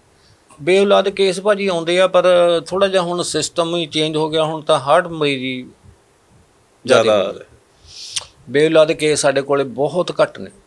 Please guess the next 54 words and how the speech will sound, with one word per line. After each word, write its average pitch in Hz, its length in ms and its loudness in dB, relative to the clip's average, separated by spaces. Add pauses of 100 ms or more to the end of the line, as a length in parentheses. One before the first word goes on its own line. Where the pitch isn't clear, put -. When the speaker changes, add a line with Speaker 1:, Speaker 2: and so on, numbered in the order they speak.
(540)
Speaker 2:
ਦਿਲ 120 220 0
ਦੇ 131 100 0
ਡਾਕਟਰ 127 240 2
Speaker 1:
ਜਾਣੀ - 140 0
ਕਿ 180 60 0
Speaker 2:
ਹੋ 170 40 4
ਤੁਸੀਂ। 151 140 4
Speaker 1:
ਐਡ 156 280 6
ਹੀ 160 180 0
ਜ਼ਿਆਦਾ, 147 280 0
ਜਿ-, 139 200 -6
ਜਿਹੜਾ 147 260 2
ਆਉਂਦਾ 139 360 2
ਹਾਰਟ 120 240 4
Speaker 2:
ਲੋਕ 131 280 4
ਤੁਹਾਨੂੰ 139 260 2
ਦਿਲ 127 180 2
ਦੇ 131 100 4
ਡਾਕਟਰ 120 320 0
ਕਹਿੰਦੇ 110 240 -2
Speaker 1:
ਇਹ 156 80 4
ਰੱਬ 143 220 2
Speaker 2:
ਆ। 147 40 0
Speaker 1:
ਵੱਲੋਂ 143 360 -2
ਇੱਕ 139 320 -2 (440)
ਦੇਖੋ 143 680 -2 (180)
ਬਖਸ਼ਿਸ਼ 143 520 0
ਹੀ 107 100 -6
ਆ, 85 100 -8 (760)
ਹਨਾ? 160 160 -6
ਆਪਾਂ 143 260 2
ਕਦੇ 147 200 0
Speaker 2:
ਆਪ-, 143 80 -2
Speaker 1:
ਸੋਚਿਆ 135 320 2
ਹੀ 143 60 2
ਨਹੀਂ 139 100 0
Speaker 2:
ਆਪਣੀ 135 160 2
Speaker 1:
ਸੀਗਾ। 139 140 2
Speaker 2:
ਪਿਛਲੀ 135 200 2
ਵਾਰੀ 143 120 2
ਵੀ 151 120 -4
ਗੱਲ 135 160 2
ਹੋਈ 127 100 0
ਸੀ 147 180 -4
ਵੀ 156 220 -4 (840)
ਦਿਲ 123 220 0
ਦੇ 131 120 0
ਮਰੀਜ਼ 131 320 -2
ਜਾਂ 127 140 -4
ਤਾਂ 127 120 -2
ਗੀਤਾਂ 120 360 -6
'ਚ 131 60 -8
ਲੱਭਦੇ 123 420 -4
ਆ, 120 120 -6